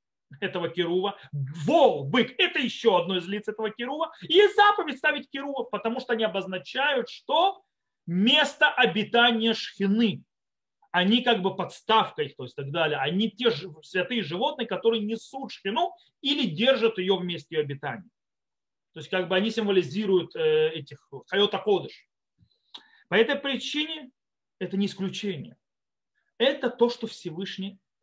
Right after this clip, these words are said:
показывал, это символика Шхины и колесницы Всевышнего. И по-, в этом нет никакой проблемы. И это не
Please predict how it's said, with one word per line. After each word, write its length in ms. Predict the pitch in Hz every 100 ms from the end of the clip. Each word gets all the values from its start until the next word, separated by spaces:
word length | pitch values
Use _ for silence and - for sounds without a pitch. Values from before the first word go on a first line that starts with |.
| -
показывал, 480 | 160 - 247 247
это 180 | 214 196
символика 680 | 180 180 147 175 165 - - _ _ _ _ _ _ _ _
Шхины 380 | - 180 190
и 320 | 254 - 190 185
колесницы 440 | 160 139 156 139
Всевышнего. 460 | - 104 92 _ _ _ _ _ _ _ _ _ - - _ _ _ -
И 60 |
по-, 160 | 151 233
в 40 |
этом 240 | 285 330 330
нет 120 | 320
никакой 220 | 262 262
проблемы. 480 | 254 208 202 190 220 _ _ _ -
И 60 |
это 200 | 214 254
не 320 | 262 269 -